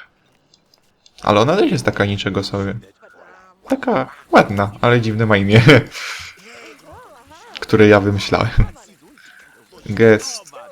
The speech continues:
Piątka. No, Vanessą na pewno, nie? Gest. Cmok, cmok. I podpucha. Okej. No, Vanessa, jesteś tak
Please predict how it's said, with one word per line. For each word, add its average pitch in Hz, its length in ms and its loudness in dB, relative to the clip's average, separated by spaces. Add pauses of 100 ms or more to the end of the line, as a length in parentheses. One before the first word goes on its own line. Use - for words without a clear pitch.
(140)
Piątka. 123 580 0 (280)
No, 113 200 -2
Vanessą 113 420 2
na 120 120 2
pewno, 95 320 2
nie? 98 240 -4 (1600)
Gest. 107 420 -6 (240)
Cmok, - 360 -14
cmok. 135 460 -4 (2500)
I - 60 -14
podpucha. - 640 -8 (2250)
Okej. - 340 -8 (160)
No, 117 720 4
Vanessa, 113 400 -2
jesteś 117 200 -6
tak 120 160 -8